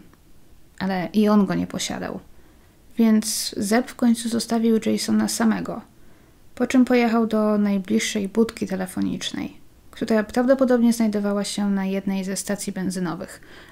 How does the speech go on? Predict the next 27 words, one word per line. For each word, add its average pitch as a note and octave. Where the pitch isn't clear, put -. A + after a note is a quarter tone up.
ale G#3
chyba G#3
nie G#3+
na G#3+
tej G#3+
samej, G3
na F#3
której F3
znajdowali F#3
się -
wcześniej. -
Wszystko C4+
zajęło A3+
mu G3
około F#3
dziesięciu F#3
minut. D#3+
Po A#3
powrocie G#3
Zeb G3+
miał G3
wydać G3
się F#3+
Owensowi F#3+
mocno G#3
czymś F#3+
przejęty G3